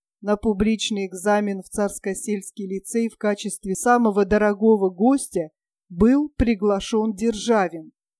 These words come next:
Лицеист Пушкин читал воспоминания в Царском селе.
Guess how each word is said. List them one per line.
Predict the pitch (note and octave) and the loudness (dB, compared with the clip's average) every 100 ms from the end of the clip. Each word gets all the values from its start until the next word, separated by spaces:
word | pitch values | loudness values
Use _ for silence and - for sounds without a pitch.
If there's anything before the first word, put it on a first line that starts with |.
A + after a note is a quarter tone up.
| _ _ _ - | _ _ _ -4
Лицеист | A3+ - D4 D4 C#4+ - | -2 -2 0 0 -2 -4
Пушкин | D#4 E4+ - - G3 E3+ - | 2 4 2 -4 -4 -4 -8
читал | - B3 C#4 D4 C#4+ C#4+ | -4 -2 0 0 -2 -6
воспоминания | G#3 A3+ C4 - B3+ B3 A#3+ C4+ D4 D4 C#4+ | -2 0 0 0 2 2 2 2 2 0 -2
в | |
Царском | - C#4+ C#4 - D4+ C#4 | -4 -2 -2 -4 -2 -2
селе. | - D4+ B3 F3+ | -2 -2 0 -2